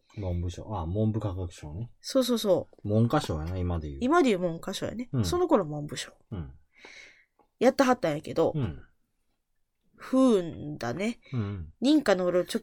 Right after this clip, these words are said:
Speaker 2: 前の
Speaker 1: はい。
Speaker 2: 千九百四十九年に、
Speaker 1: うん。
Speaker 2: かなり大きい佐賀県を襲った台風があるの。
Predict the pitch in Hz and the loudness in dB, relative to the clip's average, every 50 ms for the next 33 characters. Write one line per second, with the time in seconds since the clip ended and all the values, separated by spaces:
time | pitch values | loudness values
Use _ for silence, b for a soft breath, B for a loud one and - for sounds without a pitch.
0 | - 247 202 220 214 208 208 208 220 220 170 - - _ _ - - 117 90 80 | 2 2 4 4 2 0 0 0 0 0 0 0 -4 _ _ -4 -2 -2 -2 -2
1 | - - - 240 240 240 233 - 302 294 269 226 - - 185 185 202 220 220 190 | -6 -4 -2 0 0 0 4 6 6 6 6 4 0 -2 -2 -2 0 0 -2 -2
2 | 170 165 156 - - - 185 170 165 156 147 147 160 165 175 185 160 123 - - | -2 -6 -6 -6 -6 -4 -4 -4 -4 -6 -6 -6 -6 -6 -4 -4 -6 -6 -4 -4
3 | 127 101 82 73 B B B B _ _ - - - 254 294 339 330 294 233 190 | -4 -4 -4 -8 B B B B _ _ -4 0 2 4 6 6 6 6 6 4
4 | 208 190 - _ - - 175 160 - - - 220 233 247 240 233 - 185 160 160 | 2 -2 -4 _ -8 -4 -4 -4 -4 -2 0 2 4 4 2 2 0 -4 -4 -4
5 | 156 175 - 170 - - 185 - 214 214 208 208 196 208 202 185 180 151 131 - | -8 -6 -8 -8 -8 -8 -8 -2 0 0 0 0 -2 -4 -6 -4 -4 -6 -6 -8
6 | 131 139 - - | -10 -12 -12 -14